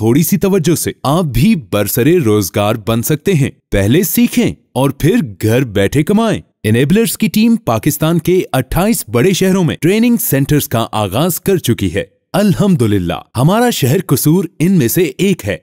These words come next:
क्या आपके पास महफूज कारोबार के लिए सरमाया नहीं है या फिर हुसूले इल्म के बाद अभी तक बेरोजगार हैं?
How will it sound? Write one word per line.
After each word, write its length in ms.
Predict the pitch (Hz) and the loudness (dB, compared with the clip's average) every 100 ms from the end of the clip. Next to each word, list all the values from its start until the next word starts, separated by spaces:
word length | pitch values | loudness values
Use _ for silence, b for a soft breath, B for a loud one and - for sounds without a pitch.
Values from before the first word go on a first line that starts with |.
| _ _ _ | _ _ _
क्या 160 | - 202 | -2 0
आपके 480 | 170 - 135 - 131 | -2 -2 -4 -2 -2
पास 340 | - 180 - - | 0 -2 -4 -6
महफूज 400 | 104 - 226 233 | -6 0 0 2
कारोबार 460 | 190 196 180 196 | 0 0 0 0
के 140 | 190 196 | -2 0
लिए 160 | 220 | 0
सरमाया 480 | 214 - 110 104 151 | 0 0 0 0 0
नहीं 340 | 185 98 104 202 | 0 0 2 2
है 200 | 220 107 - | 2 -2 -8
या 200 | 85 101 | -2 -2
फिर 320 | 107 135 202 - - | 0 0 0 -4 -2
हुसूले 420 | 113 - 190 240 | 0 2 2 2
इल्म 360 | - 143 180 208 | 0 0 0 0
के 120 | 214 | 0
बाद 300 | 202 220 - - | 0 -2 -6 -6
अभी 300 | 123 131 208 | -2 0 0
तक 320 | - 220 - | 0 -2 -4
बेरोजगार 640 | 110 107 107 123 131 190 226 | -2 2 4 2 2 0 2
हैं? 180 | 170 | 0